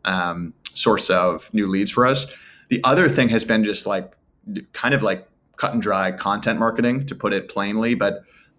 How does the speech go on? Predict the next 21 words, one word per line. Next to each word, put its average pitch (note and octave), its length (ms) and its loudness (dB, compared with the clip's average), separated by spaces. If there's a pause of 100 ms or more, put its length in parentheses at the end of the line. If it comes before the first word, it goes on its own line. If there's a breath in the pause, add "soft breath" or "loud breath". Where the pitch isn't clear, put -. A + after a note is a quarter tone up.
(140)
but G#2+ 300 0
really C#3 360 6
trying G#2+ 640 -2
to G#2+ 340 -4
sol-, F#2+ 760 -4
write A#2 300 2
about, G#2+ 680 -2 (140)
you G#2+ 100 -6
know, F#2 80 -6
do A#2 200 -4
interviews A2 440 2
around F#2+ 520 -4 (360 soft breath)
the G#2+ 160 4
topics G#2+ 560 0
that A2+ 100 -4
we G2+ 80 -6
think G2+ 180 -6
are G2 80 -2
most F#2+ 400 -4
common G2+ 480 -4
for G2 600 -2